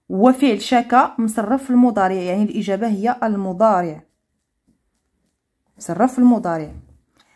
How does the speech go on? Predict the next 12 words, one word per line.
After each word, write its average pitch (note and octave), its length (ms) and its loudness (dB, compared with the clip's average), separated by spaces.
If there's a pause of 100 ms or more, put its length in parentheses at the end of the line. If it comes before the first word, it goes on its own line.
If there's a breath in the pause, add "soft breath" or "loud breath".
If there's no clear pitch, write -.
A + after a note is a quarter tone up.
(180)
دنوت C4+ 580 2 (220)
من A#3+ 260 4
قطة C#4 760 0 (100)
فمشت B3 720 -2 (260)
أمامي C4 500 4
كأنها B3+ 760 2
تدعوني B3 680 2
لفتح B3+ 300 -8
الباب. F3+ 460 -4 (880 soft breath)
إذا G#3 200 0
عندنا F3+ 220 0
هنايا F#3+ 460 -2